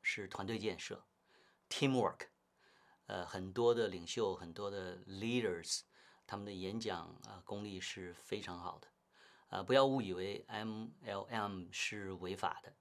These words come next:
呃，其实在美国是合法的。第三类的是，呃，independent agents，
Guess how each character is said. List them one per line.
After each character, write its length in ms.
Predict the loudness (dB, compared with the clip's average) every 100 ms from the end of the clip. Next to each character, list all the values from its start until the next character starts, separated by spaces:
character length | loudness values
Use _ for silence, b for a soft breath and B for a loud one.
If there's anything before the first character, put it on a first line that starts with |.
| b b b -10
呃， 160 | -8
其 200 | -4 -2
实 160 | -2 -2
在 160 | 0
美 160 | 0 -2
国 220 | -8 -8
是 400 | -6 -6 -6 -8
合 220 | -4 -4
法 240 | -2 -4 -8
的。 60 | -20 _ _ _ _ _ B B B -2
第 80 |
三 320 | 2 10 10 10
类 220 | 6 4
的 340 | 2 -2 -4 -12 -14
是， 360 | -8 -2 -2 -2 -8 -16
呃， 440 | -10 -8 -8 -10 -14 -14
independent 800 | -4 -2 -2 -4 -8 -6 -4 -4
agents， 640 | -6 -6 -6 -8 -6 -6